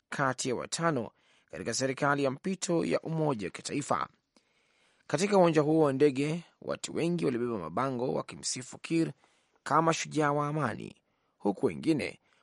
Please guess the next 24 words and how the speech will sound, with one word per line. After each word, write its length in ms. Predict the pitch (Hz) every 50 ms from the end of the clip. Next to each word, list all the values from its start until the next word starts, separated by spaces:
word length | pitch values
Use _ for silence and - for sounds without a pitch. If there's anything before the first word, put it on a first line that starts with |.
| _ _ _
wakipeperusha 720 | - - - - 107 104 - 110 131 165 160 - - 151
kwa 140 | - - 127
fahari 580 | - - 110 113 131 143 143 143 143 139 131 -
bendera 440 | 120 131 135 139 135 131 123 110 98
ya 80 | 85
Sudani 420 | - - - 78 78 78 76 67 -
Kusini. 600 | - - - 107 107 101 87 71 53 50 - - _ _ _ _ _ _ _ _ _ _ _ _ _
Jamii 580 | - - - 57 82 113 131 139 143 139 127 123
ya 80 | 120
Wajuchol 680 | 117 107 95 104 143 156 147 - - 135 143 175 180 170
na 100 | 147 -
nyinginezo 640 | - - - 143 - 110 151 143 110 104 92 - - _ _ _ _ _ _ _ _
walicheza 460 | - - 69 - - 113 120 110 117
ngoma 360 | 113 107 147 156 156 147 143 139
za 120 | 131 135
kitamaduni 800 | - 135 131 139 127 120 104 104 147 175 165 139 107 101 92 - _ _ _ _ _ _ _ _ _
kwenye 320 | - - 90 104 117 127
uwanja 300 | 127 131 135 135 127 135
huo 460 | 120 135 143 143 113 107 98 90 67 -
wa 160 | - 82 76
ndege. 640 | 69 73 85 123 131 120 117 101 78 62 60 52 50 - - _ _ _ _ _ _ _ _ _ _ _ _ _ _ _ _ _ _ _ _ _ _ _ _ _ _ _ _ _ _ _ _ _ _ -
Rais 460 | - 120 180 214 220 - - - -
wa 160 | 175 156 147
eneo 600 | 143 143 151 160 165 180 92 98 202 202 196